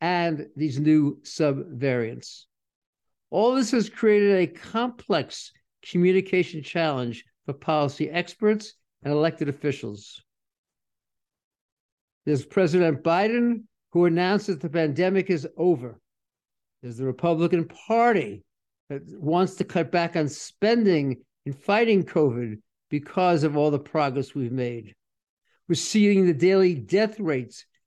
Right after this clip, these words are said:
continue to decline. All this implies covid is moving into the rearview mirror, but we also have a virus that we know will mutate and at some point become less vulnerable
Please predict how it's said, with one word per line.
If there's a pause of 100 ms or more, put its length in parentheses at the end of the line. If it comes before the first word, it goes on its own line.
(120)
continue
to
decline. (960)
All
this
implies (500)
covid
is
moving
into
the
rearview
mirror, (760)
but
we
also
have
a
virus
that
we
know
will
mutate (640)
and
at
some
point (600)
become
less
vulnerable